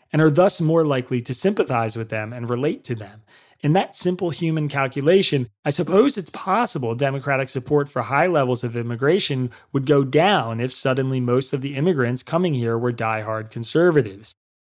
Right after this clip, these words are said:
At the same time, there are all sorts of complicating factors around the premise of your question.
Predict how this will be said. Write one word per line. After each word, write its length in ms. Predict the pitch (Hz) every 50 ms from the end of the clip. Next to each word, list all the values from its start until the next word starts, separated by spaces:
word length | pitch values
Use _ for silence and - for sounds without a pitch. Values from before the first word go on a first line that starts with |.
| _ _
At 80 | 170
the 80 | 160 151
same 220 | 202 220 240 254
time, 280 | 247 247 233 214 196 165 - - _ _ _
there 100 | - 175
are 80 | - -
all 200 | 202 185 190 202
sorts 300 | - - 175 160 151 -
of 80 | 147
complicating 540 | - - 135 131 127 - - 135 131 127 127
factors 500 | - - 123 117 113 - 127 123 113 -
around 240 | 120 120 117 117 117
the 80 | 117 110
premise 500 | - - 170 190 196 165 131 117 - -
of 160 | 139 117 113
your 140 | 117 113 113
question. 600 | - - 170 170 165 - - - 101 107 -